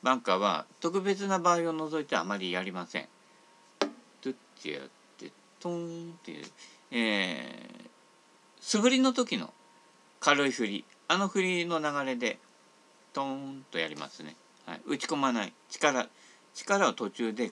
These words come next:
加えない。そういうバンカーショットですね。どっちかというと、ハゲプロの場合は、インパクトをビシッとやるっていうタイプですけれどもね。はい。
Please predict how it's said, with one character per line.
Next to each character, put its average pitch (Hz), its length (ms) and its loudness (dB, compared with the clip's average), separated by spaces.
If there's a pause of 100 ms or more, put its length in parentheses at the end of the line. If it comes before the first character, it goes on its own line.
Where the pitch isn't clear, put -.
加 117 300 0
え 104 80 -4
な 90 140 -8
い。 - 60 -16 (840)
そ 170 140 -2
う 160 40 0
い 156 80 0
う 147 60 -4
バ 135 140 0
ン 127 80 -6
カ 123 120 -2
ー - 20 -10
シ 113 100 -10
ョ 107 60 -8
ッ - 0 -
ト - 100 -14
で - 60 -14
す - 80 -20
ね。 92 100 -14 (360)
ど 226 80 6
っ - 20 -2
ち - 80 -4
か 247 100 6
と 240 100 -2 (360)
い 226 80 -2
う 220 80 2
と、 208 140 -2
ハ 208 120 4
ゲ 196 100 4
プ 175 160 0
ロ 135 80 -2
の 117 140 -2
場 110 140 2
合 131 60 2
は、 156 140 4
イ 175 120 0
ン 165 80 -2
パ 131 140 2
ク - 120 -20
ト 127 200 0
を - 80 0 (320)
ビ - 80 -4
シ 143 100 -2
ッ - 160 -12
と 85 60 -4
や 73 120 0
る 76 60 -6
っ 76 40 -12
て - 220 -12
い 69 80 -8
う 69 60 -16 (460)
タ 107 80 -2
イ 87 60 -4
プ 90 100 -8
で - 120 -12
す - 100 -16
け - 60 -10
れ 78 80 -8
ど 87 120 -10
も 131 120 -6
ね。 170 160 -10 (240)
は - 80 -14
い。 - 40 -12